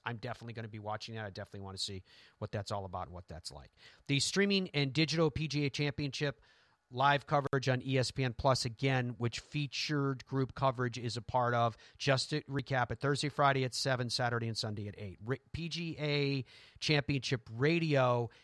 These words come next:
is a mix of Sirius X M and Westwood One,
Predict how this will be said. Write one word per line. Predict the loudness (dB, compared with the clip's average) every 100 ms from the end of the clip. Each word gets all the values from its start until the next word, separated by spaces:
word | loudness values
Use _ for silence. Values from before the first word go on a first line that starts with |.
| _
is | -4 0 0 0 -2
a | -2 0
mix | 0 -2 0 0 0 -4 -6 -10 _ _ _ -4
of | -2
Sirius | -2 2 4 4 4 2
X | 2 2
M | 0 2
and | 0 2
Westwood | 2 2 0 -2 -2
One, | -2 -2 -2 -6